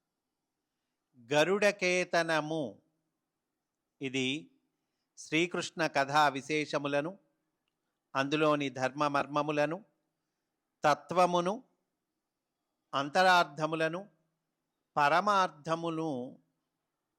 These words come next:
మనకు చక్కగా తెలియచేయునటువంటి పరమపావనమైన గ్రంథము. ఇందలి కథ పూర్తిగా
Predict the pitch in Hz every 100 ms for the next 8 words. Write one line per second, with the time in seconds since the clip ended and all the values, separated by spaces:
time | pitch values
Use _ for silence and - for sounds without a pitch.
0 | _ _ _ _ _ _ - 139 147 147
1 | 135 135 160 165 170 156 - 135 160 175
2 | 170 156 151 143 139 139 135 120 127 -
3 | _ _ _ - 139 143 175 180 170 156
4 | 147 139 135 135 131 151 135 127 123 127
5 | 113 _ _ _ _ _ _ _ _ _
6 | _ - 147 139 135 - 123 135 131 123
7 | - _ _ _ _ _ - 143 160 _
8 | 185 170 160 135 123 151